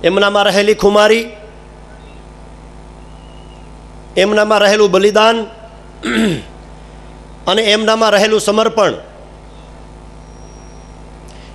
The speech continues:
એના હિસાબે આપણે બધા એમને આજે યાદ કરીએ છીએ. અર્વાચીન સમયની અંદર પોતા માટે પણ જો કંઈક કરવાનું થતું હોય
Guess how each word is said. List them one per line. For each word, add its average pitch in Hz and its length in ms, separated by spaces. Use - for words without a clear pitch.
એના 196 200
હિસાબે 180 520
આપણે 156 280
બધા 156 260
એમને 147 240
આજે 135 180
યાદ 123 280
કરીએ 104 300
છીએ. 71 220
અર્વાચીન 202 480
સમયની 214 420
અંદર 226 380
પોતા 247 360
માટે 233 300
પણ 208 200
જો 202 160
કંઈક 214 220
કરવાનું 208 400
થતું 202 340
હોય 202 240